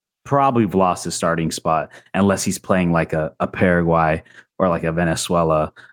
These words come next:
or some, some of a, some weaker team. You know what I mean? So unless he's playing, like, a weaker team, he's probably not gonna be starting anymore,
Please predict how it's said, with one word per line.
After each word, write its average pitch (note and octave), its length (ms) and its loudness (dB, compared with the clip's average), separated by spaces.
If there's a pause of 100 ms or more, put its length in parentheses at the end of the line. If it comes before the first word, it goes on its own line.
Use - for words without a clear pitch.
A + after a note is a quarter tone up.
or - 60 0
some, F#2+ 420 0
some A2 240 0
of F#2 140 -2
a, F2 180 -2
some A2+ 240 2
weaker F#2+ 300 2
team. D#2 340 -2
You E2+ 80 2
know F2 80 4
what E2+ 100 2
I E2 40 2
mean? F2+ 260 2 (400)
So D#2+ 440 -2 (500)
unless F#2+ 240 0
he's A2+ 120 0
playing, A2+ 200 2
like, F#2+ 140 0
a F2 60 0
weaker F#2 260 0
team, G#2+ 320 0
he's F#2 260 -2
probably A2 480 0
not F#2+ 160 2
gonna F2 120 0
be E2+ 100 -2
starting E2 480 -4
anymore, D#2 500 -8